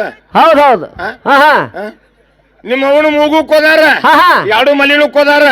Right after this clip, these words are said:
Speaker 1: ತುರ್ಬಾನಕ್ ಹೋದಾರ.
Speaker 2: ತುರ್ಬ-, ಈ ಕಟ್ಟ ಅವ್ನ್ ಬಂದಾಗ ಮಾತಾಡೋನ್ ಈಗ ಆಗ.
Speaker 1: ತುರ್ಬಾನಕ್ ಹೋದಾರ.
Speaker 2: ಹೋದಾರಿಲ್ಲ?
Speaker 1: ಹಾ.
Speaker 2: ಅದಕ್ಕ ತುರ್ಬಾಕ್ ಹೋದ್ರೆ ಚಾಜಕ್ ಬರಂಗಿಲ್ಲ, ಮೂಗಕ್ ಹೋದ್ರೆ ಚಾಜಕ್ ಬರಂಗಿಲ್ಲ, ಮಲಿಕ್ ಹೋದ್ರೆ ಚಾಜಕ್ ಬರಂಗಿಲ್ಲ.
Speaker 1: ಹೌದ್.
Speaker 2: ಇವ್ ಮೂರು ದಿವ್ಸ ನಿಮ್ಮ ಅವ್ವನು ಮಲಿ ಮೂಗ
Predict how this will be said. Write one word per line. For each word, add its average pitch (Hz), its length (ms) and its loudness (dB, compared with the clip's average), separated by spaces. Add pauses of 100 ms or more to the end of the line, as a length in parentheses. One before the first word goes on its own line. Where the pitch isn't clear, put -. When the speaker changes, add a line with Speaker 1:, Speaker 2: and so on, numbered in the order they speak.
(240)
Speaker 1:
ತುರ್ಬಾನಕ್ 269 440 2
ಹೋದಾರ. 294 360 2
Speaker 2:
ತುರ್ಬ-, 254 360 -4 (680)
ಈ 135 80 -16
ಕಟ್ಟ 226 220 -8
ಅವ್ನ್ 220 180 -6
ಬಂದಾಗ 196 300 -6
ಮಾತಾಡೋನ್ 208 380 -8
ಈಗ 196 160 -10
ಆಗ. 175 80 -4
Speaker 1:
ತುರ್ಬಾನಕ್ 294 540 2
ಹೋದಾರ. 294 260 4 (220)
Speaker 2:
ಹೋದಾರಿಲ್ಲ? 277 400 0 (140)
Speaker 1:
ಹಾ. 233 440 0
Speaker 2:
ಅದಕ್ಕ 262 200 -4 (720)
ತುರ್ಬಾಕ್ 277 380 -2
ಹೋದ್ರೆ 285 220 0
ಚಾಜಕ್ 277 360 -2
ಬರಂಗಿಲ್ಲ, 285 380 0
ಮೂಗಕ್ 285 280 -2
ಹೋದ್ರೆ 277 220 0
ಚಾಜಕ್ 269 300 -2
ಬರಂಗಿಲ್ಲ, 285 360 0
ಮಲಿಕ್ 262 260 -2
ಹೋದ್ರೆ 277 200 0
ಚಾಜಕ್ 262 340 -2
ಬರಂಗಿಲ್ಲ. 269 540 -2
Speaker 1:
ಹೌದ್. 240 480 0
Speaker 2:
ಇವ್ 285 120 0
ಮೂರು 294 340 0
ದಿವ್ಸ 294 280 0
ನಿಮ್ಮ 294 200 0
ಅವ್ವನು 294 300 2
ಮಲಿ 277 240 0
ಮೂಗ 294 200 0